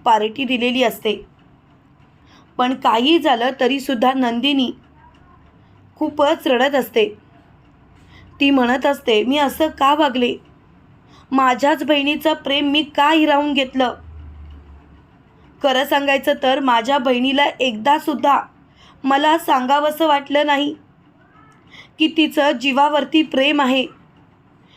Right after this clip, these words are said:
तिने जर का तेव्हा सांगितलं असतं तर कदाचित मी तेव्हाच जीवाला सोडलं असतं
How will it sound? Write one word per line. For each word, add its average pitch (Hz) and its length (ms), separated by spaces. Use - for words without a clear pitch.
तिने 277 260
जर 269 200
का 285 120
तेव्हा 254 340
सांगितलं 311 480
असतं 277 320
तर 302 140
कदाचित 277 720
मी 294 80
तेव्हाच 247 580
जीवाला 269 440
सोडलं 262 440
असतं 269 380